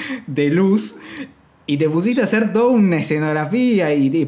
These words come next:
te pusiste a hacer la luz para el cortito ese que estábamos haciendo ahí con la gente en, en, en Goín, en Carmen de Areco,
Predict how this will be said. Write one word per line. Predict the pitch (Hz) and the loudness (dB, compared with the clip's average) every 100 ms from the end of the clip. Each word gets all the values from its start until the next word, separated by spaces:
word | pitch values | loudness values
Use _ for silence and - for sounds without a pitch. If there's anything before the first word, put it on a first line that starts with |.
| 147 | -2
te | 143 143 | -2 -2
pusiste | 151 226 | -2 -6
a | 208 | -4
hacer | 208 | -2
la | 190 | 0
luz | 175 214 | 0 0
para | 202 147 | 0 -2
el | 135 | -2
cortito | 139 135 196 190 185 | -2 -4 -2 -2 -2
ese | 190 143 | -2 -4
que | |
estábamos | 123 160 156 | -4 -2 -2
haciendo | 139 151 160 139 | -2 -2 -2 0
ahí | 143 | 0
con | 143 131 | 0 -2
la | 120 | -2
gente | 165 165 139 120 117 107 | -4 -2 -2 -2 -4 -6
en, | 113 110 110 - - _ - | -6 -6 -6 -10 -16 _ -12
en, | 120 117 120 117 | -8 -6 -6 -6
en | 127 113 | -8 -6
Goín, | 117 123 160 | -2 0 0
en | 135 123 | -2 -4
Carmen | 127 139 135 131 | -4 -4 -2 -2
de | 139 | -2
Areco, | 151 147 151 | -2 -4 -10